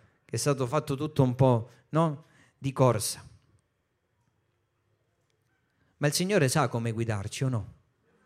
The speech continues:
Noi crediamo alla guida del Signore. È Dio chi deve guidare, guida i suoi servi. E il Signore ha messo nel cuore.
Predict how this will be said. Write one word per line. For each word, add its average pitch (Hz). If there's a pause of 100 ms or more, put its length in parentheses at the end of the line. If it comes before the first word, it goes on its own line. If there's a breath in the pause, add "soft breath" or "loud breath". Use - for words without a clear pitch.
(100)
Noi 185
crediamo 156
alla 120
guida 120
del 117
Signore. 107 (1000 soft breath)
È 131
Dio 151
chi 135
deve 131
guidare, 104
guida 139
i 131
suoi 123
servi. 98 (2500)
E -
il 135
Signore 180
ha 165
messo 160
nel 147
cuore. 104